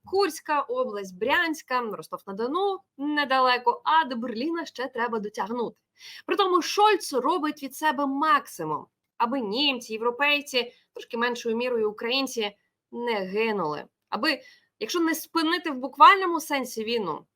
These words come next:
то принаймні зробити боляче агресору. Бо на Заході найбільша цінність — це, звісно ж, людське життя. Бо якщо Росія вже закатала у український чорнозем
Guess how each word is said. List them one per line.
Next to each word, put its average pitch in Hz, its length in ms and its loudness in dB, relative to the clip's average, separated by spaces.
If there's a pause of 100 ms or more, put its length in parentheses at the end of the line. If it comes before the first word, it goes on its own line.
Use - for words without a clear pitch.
(100)
то 277 180 4
принаймні 202 440 -2
зробити 175 360 -8
боляче 175 680 -4 (340)
агресору. 170 840 -4 (380)
Бо 240 180 10
на 254 120 6
Заході 254 540 8
найбільша 233 760 0
цінність — 349 540 -2
це, 320 260 -2 (200)
звісно 226 320 -10
ж, 226 140 -10
людське 214 280 -8
життя. 208 480 -2 (300)
Бо 208 160 -2
якщо 320 380 6 (300)
Росія 320 580 0
вже 277 340 4 (280)
закатала 262 600 2
у 294 220 0
український 247 560 -4
чорнозем 240 760 -2